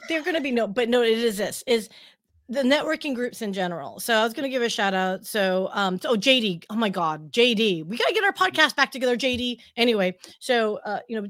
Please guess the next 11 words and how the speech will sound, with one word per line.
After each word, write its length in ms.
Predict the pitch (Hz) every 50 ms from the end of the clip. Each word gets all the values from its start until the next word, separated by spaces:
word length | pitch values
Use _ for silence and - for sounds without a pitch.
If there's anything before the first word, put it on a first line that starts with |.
| 196 -
J 180 | - 254 254
D, 160 | 254 254 262 254
Frank, 400 | - - 247 226 220 220 214 - _ _
and, 500 | 214 208 202 202 196 190 190 190 190 185 - -
um, 480 | 190 180 175 175 175 170 170 160 160 190 _ _ - - - - _ _
you 120 | 214 196
know, 260 | 185 180 175 170 175 165 185
Mike, 420 | 196 214 233 240 208 180 175 -
what 100 | 202 196
they've 180 | - 240 262 233
done 340 | 262 240 220 208 196 196